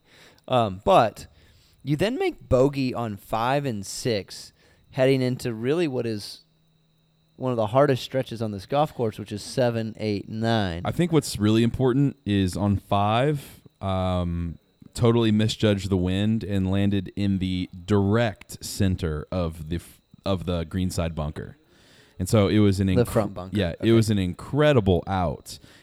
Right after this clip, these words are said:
Speaker 2: And so I actually ran into, uh, six with a lot of confidence.
Speaker 1: Okay.
Speaker 2: I actually felt pretty good there.
Speaker 1: Okay, so, okay, so you're not really feeling the pressure of having just made back-to-back bogeys headed
Speaker 2: Nope.
Speaker 1: into the hardest stretch.
Speaker 2: Nope, nope.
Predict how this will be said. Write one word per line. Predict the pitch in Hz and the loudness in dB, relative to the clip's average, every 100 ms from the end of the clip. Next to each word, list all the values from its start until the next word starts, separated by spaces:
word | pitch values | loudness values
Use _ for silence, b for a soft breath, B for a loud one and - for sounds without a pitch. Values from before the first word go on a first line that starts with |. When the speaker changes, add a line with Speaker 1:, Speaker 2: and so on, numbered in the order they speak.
| B | B
Speaker 2:
And | 90 | 2
so | 113 | 4
I | 120 180 | 4 4
actually | 180 - 117 95 | 0 -2 0 2
ran | 95 104 104 | 2 2 2
into, | 107 110 104 95 90 85 85 - - 87 | 2 0 0 0 2 2 0 -2 -8 -8
uh, | 85 82 78 69 | -6 -6 -8 -8
six | - 165 156 95 - - - - | -6 -2 0 -2 -6 -12 -12 -8
with | 95 | -4
a | 107 | 0
lot | 131 107 | 0 0
of | |
confidence. | - 117 113 82 65 - - - _ b b b b | 0 0 0 -2 -10 -16 -20 -20 _ b b b b
Speaker 1:
Okay. | 143 175 165 | -2 2 4
Speaker 2:
I | 113 | 6
actually | 120 - | 4 2
felt | 101 101 | 0 2
pretty | 113 95 | 2 2
good | 98 87 | 2 0
there. | 76 69 - | -2 -6 -6
Speaker 1:
Okay, | 147 123 | 0 -2
so, | - 127 113 - | 0 -2 -2 -4
okay, | 139 117 95 | -2 -2 -4
so | - 135 131 - _ - | -4 0 0 -2 _ -6
you're | 143 | 0
not | 170 147 | 2 2
really | 147 139 | 2 0
feeling | - 143 135 123 | -2 -2 -2 -2
the | |
pressure | 110 123 117 113 | -2 0 0 -4
of | 113 | -2
having | 113 107 104 | -2 -4 -6
just | 107 - | -6 -4
made | 110 104 101 | -2 0 -2
back-to-back | 101 98 - 95 92 | -4 -6 -6 -8 -8
bogeys | 98 101 101 90 | -6 -6 -6 -10
headed | 104 95 | -4 -4
Speaker 2:
Nope. | 87 | -4
Speaker 1:
into | 92 | -6
the | 85 | -10
hardest | 92 92 - | -8 -8 -10
stretch. | - 82 - - | -10 -10 -10 -8
Speaker 2:
Nope, | 90 82 80 | -4 -4 -2
nope. | 85 | -4